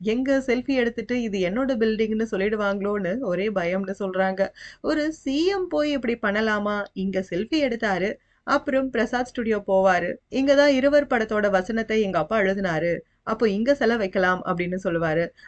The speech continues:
அடுத்ததா ஏ வி எம் போவாரு, "ஓ, இங்க தான் பராசக்தி வசனம் எங்க அப்பா எழுதினாரு, இங்க ஒரு சிலை வைக்கலாம்" அப்படின்னு சொல்லுவாரு. இதெல்லாம் ஒரு சி எம் பண்ற செயலா?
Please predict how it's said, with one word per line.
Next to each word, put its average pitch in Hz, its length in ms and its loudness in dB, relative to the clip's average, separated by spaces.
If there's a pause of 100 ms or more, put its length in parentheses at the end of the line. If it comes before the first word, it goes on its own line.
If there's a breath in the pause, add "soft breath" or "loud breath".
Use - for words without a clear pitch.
அடுத்ததா 247 540 2
ஏ 214 160 4
வி 294 80 2
எம் 233 200 0
போவாரு, 175 480 0
"ஓ, 240 280 2
இங்க 285 280 -2
தான் 311 160 -2
பராசக்தி 254 600 2
வசனம் 202 340 -2
எங்க 185 180 -2
அப்பா 185 200 0
எழுதினாரு, 170 600 0
இங்க 311 320 -2
ஒரு 262 160 2
சிலை 202 220 2
வைக்கலாம்" 185 440 0
அப்படின்னு 185 420 -4
சொல்லுவாரு. 170 460 0 (160)
இதெல்லாம் 262 500 2
ஒரு 233 260 0
சி 294 240 -2
எம் 330 160 -2
பண்ற 202 280 0
செயலா? 180 480 -2